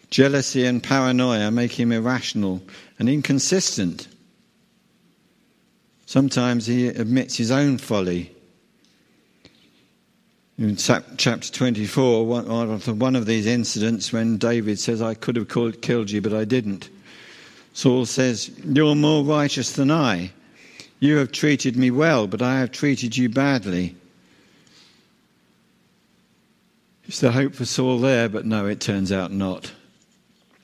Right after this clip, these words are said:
Mostly Saul is consumed by violence and anger. David realizes he can't even rely on that word.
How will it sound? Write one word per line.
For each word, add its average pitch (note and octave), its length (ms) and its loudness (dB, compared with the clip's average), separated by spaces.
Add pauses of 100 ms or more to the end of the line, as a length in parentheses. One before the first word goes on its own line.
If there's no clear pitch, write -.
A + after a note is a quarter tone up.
(380)
Mostly B2+ 460 2
Saul A2 340 0
is G#2 140 -4
consumed A2+ 680 0
by G#2 180 0
violence A2 540 -4
and A2 120 -2
anger. G2+ 480 -2 (1400)
David B2 320 4
realizes G2+ 580 -2
he A2 140 0
can't B2 320 0
even A2 240 0
rely A#2+ 320 0
on G2+ 160 -2
that G#2 220 -4
word. G2+ 420 -2